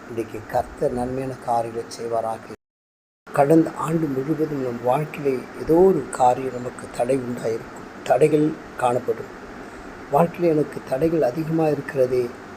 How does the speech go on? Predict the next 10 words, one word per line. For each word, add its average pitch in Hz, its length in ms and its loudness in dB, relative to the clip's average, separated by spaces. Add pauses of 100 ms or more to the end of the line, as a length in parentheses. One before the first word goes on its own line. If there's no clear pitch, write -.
திருமண 160 340 6
வாழ்க்கையாக 131 460 2
இருக்கலாம், 120 380 0 (100)
குழந்தை 147 340 4
பாக்கியமாக 123 460 -6
இருக்கலாம், 117 420 -4 (800)
நமக்குடைய 147 420 2
கடன் 170 360 0
பிரச்சனைகளாக 143 580 0
இருக்கலாம், 127 460 -2